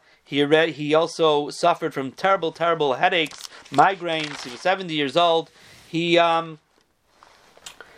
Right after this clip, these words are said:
he, um, he, he moved to Paris. He moved to Paris. He picked himself up and he moved to Paris. And, um, Rebitzel writes in the Sivas Ar, page one twenty-two, that I heard from him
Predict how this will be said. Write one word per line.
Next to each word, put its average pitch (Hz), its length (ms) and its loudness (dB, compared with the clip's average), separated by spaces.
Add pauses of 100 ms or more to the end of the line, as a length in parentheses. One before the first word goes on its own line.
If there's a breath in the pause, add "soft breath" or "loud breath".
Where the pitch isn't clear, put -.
(240 loud breath)
he, 160 340 6
um, 156 440 2
he, 151 160 -8 (140)
he 190 60 -2
moved 208 260 -6
to 220 80 -4
Paris. - 580 -2
He 151 80 -6
moved 196 200 -2
to 214 60 -4
Paris. 220 320 4
He - 80 -12
picked 196 200 -6
himself 147 340 -2
up 160 240 2 (240 soft breath)
and 151 120 -4
he 160 60 0
moved 185 200 0
to 226 60 2
Paris. 233 540 0 (680 soft breath)
And, 185 460 4
um, 175 360 2
Rebitzel 202 560 0
writes 196 480 2
in 165 140 -8
the 165 60 -6
Sivas 196 400 -4
Ar, 160 440 4 (180)
page 160 180 -4
one 190 180 0
twenty-two, 180 440 2
that 160 160 6
I 147 100 4
heard 208 240 2
from 175 180 -6
him 156 380 2